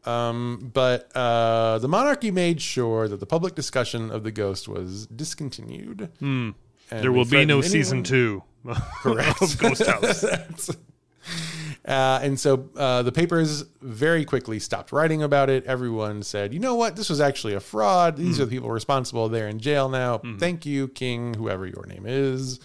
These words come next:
Speaker 1: Uh, and that was the end of,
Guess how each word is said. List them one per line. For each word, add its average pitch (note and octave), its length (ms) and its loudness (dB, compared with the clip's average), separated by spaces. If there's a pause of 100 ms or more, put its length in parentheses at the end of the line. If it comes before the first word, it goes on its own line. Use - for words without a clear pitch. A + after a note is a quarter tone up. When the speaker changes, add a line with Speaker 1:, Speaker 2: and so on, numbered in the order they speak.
(800)
Speaker 1:
Uh, C#3 1080 2
and C3 140 -2
that C3 100 0
was A#2+ 120 2
the B2 160 -2
end A#2+ 240 -2
of, G#2+ 800 -4